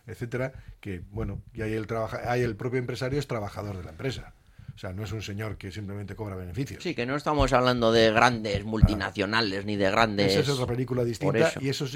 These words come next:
Speaker 1: esos no te preocupes que no trabaja ninguno cuarenta horas. De allí no trabaja ninguno cuarenta horas. Eso lo tienen claro las grandes empresas. ¿Por qué? Porque tienen recursos para poder hacerlo.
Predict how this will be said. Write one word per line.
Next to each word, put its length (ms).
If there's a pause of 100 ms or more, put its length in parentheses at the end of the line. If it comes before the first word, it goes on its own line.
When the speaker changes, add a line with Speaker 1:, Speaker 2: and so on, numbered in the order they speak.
Speaker 1:
esos 260
no 80
te 100
preocupes 340
que 80
no 80
trabaja 280
ninguno 300
cuarenta 300
horas. 360 (1080)
De 120
allí 100
no 80
trabaja 260
ninguno 300
cuarenta 320
horas. 240 (240)
Eso 160
lo 100
tienen 200
claro 220
las 120
grandes 240
empresas. 340
¿Por 140
qué? 200 (140)
Porque 180
tienen 220
recursos 380
para 180
poder 220
hacerlo. 340